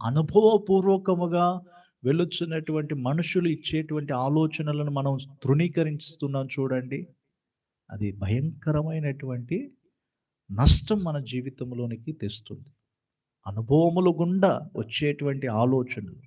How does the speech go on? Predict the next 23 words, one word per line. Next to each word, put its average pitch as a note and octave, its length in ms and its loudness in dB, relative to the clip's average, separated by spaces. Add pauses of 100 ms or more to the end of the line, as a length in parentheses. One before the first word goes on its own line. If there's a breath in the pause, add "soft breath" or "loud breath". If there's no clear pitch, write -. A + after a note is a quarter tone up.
ఇప్పుడు F#2+ 340 -10 (400 soft breath)
కొంతమంది G#2 840 0
దైవజనులు A2 680 -2
పెద్దవాళ్ళు G#2 760 -4 (420)
మరి F#2+ 100 -6
మనకిచ్చే G2 520 -4
ఆలోచనలను G#2+ 920 -4 (460)
మనం G2+ 140 -6
తీసుకునే D3+ 520 -2
వారముగా F2 500 -10
ఉండాలి. - 300 -20 (1300)
అయితే - 200 -6
మనం A#2+ 260 -2
ఏం C#3 120 0
చేస్తాం? A#2 400 -2 (920)
"ఓ, G#2+ 220 -2 (140)
నువ్వేం A2+ 380 -2
చెప్పావులే A2 480 -2
మాకు, G#2 220 -4 (420)
నువ్వు G#2+ 440 -4
చెప్పేదేంటి, C#3+ 500 2
మేము C#3 260 -4
వినేదేంటి?" B2 680 -4